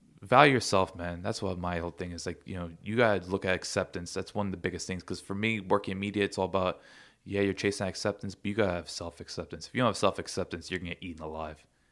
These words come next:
And that was happening to me for a bit. So once I understood, okay, I have this acceptance, I know I'm capable of, I know that I'm, I could do great things. But there comes a point where it's just like,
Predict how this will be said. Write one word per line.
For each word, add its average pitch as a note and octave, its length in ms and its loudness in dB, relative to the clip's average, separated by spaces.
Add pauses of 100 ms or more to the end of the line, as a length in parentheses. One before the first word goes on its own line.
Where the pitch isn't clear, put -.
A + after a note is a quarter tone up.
(100)
And G2+ 160 -4
that F#2+ 80 4
was F2 100 -6
happening F2 280 -2
to - 160 -18
me E2 100 -8
for - 180 -14
a D2+ 40 -12
bit. D#2 320 -12 (440)
So E2 400 -4 (100)
once A2+ 240 2
I G2 180 6
understood, G2 580 2
okay, F2 340 -4
I E2 80 0
have F#2 180 0
this F2 160 -4
acceptance, F2+ 480 -4
I G2+ 100 -2
know F2+ 160 -4
I'm D#2+ 100 -10
capable E2+ 480 -8
of, F2 120 -8
I F#2 140 -6
know F2 320 -4 (240)
that F2 120 0
I'm, E2 260 -4 (340)
I - 80 -14
could - 100 -12
do D#2+ 100 -8
great E2 260 -6
things. E2+ 320 -8 (580)
But F2 220 -6
there G2+ 100 -6
comes G2+ 220 -6
a G2 60 -6
point A2+ 320 -2
where F#2+ 140 -4
it's F#2 100 -10
just - 180 -10
like, G2+ 260 -6